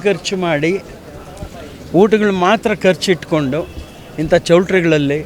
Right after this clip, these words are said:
ಭಗವಂತನ ಸನ್ನಿಧಿ ಬೇರೆ ಇದೆ, ಮತ್ತು ಭಾರಿ ಪುರಾತನವಾದ, ಆ, ನಾಗೇಶ್ವರನ ಸನ್ನಿಧಿ ಇದು.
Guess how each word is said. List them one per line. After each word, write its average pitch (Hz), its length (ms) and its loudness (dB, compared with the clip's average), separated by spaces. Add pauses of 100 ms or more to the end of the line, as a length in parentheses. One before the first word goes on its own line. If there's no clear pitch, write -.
(260)
ಭಗವಂತನ 170 480 0 (120)
ಸನ್ನಿಧಿ 165 420 2
ಬೇರೆ 139 180 2 (100)
ಇದೆ, 123 180 -4 (720)
ಮತ್ತು 151 200 2 (240)
ಭಾರಿ 180 340 2 (140)
ಪುರಾತನವಾದ, 180 800 2 (1120)
ಆ, - 20 0 (800)
ನಾಗೇಶ್ವರನ 151 720 -2 (120)
ಸನ್ನಿಧಿ 143 500 0
ಇದು. 117 160 -6